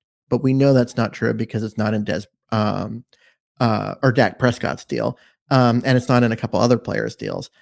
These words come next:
Uh, but it is in a bunch of players' deals. And Jerry Jones didn't even know that it was in the contract that they've been, been using the last couple of years. So, uh,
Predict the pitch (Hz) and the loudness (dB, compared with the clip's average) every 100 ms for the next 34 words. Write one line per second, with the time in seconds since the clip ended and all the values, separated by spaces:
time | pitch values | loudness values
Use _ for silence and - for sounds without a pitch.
0 | _ _ 127 113 107 135 151 - 208 202 | _ _ -2 0 2 4 4 4 0 2
1 | 165 139 120 127 131 123 - 117 - - | 2 0 0 -2 -2 -6 -8 -8 -8 -10
2 | - 92 - - 156 156 147 156 - 165 | -10 -8 -8 -4 -2 -2 -4 -10 -8 -6
3 | 175 160 151 151 160 139 - 120 120 117 | -4 -4 -2 -2 -2 -4 -2 0 0 -2
4 | 117 117 117 113 120 - - 131 117 113 | -2 -2 0 0 -2 -6 -6 -2 -2 -2
5 | 107 _ - - 127 123 110 - 110 117 | -6 _ -10 -2 -2 0 -4 -4 -6 -4
6 | 110 113 110 - _ 127 117 110 104 101 | -2 -2 -4 -8 _ -4 -2 -2 -4 -6
7 | 95 104 - - 113 - 95 - - - | -6 -6 -8 -10 -12 -10 -12 -12 -14 -18
8 | _ - _ - - 135 120 113 _ _ | _ -20 _ -4 2 4 4 0 _ _
9 | _ - 135 123 117 107 | _ -2 2 4 4 2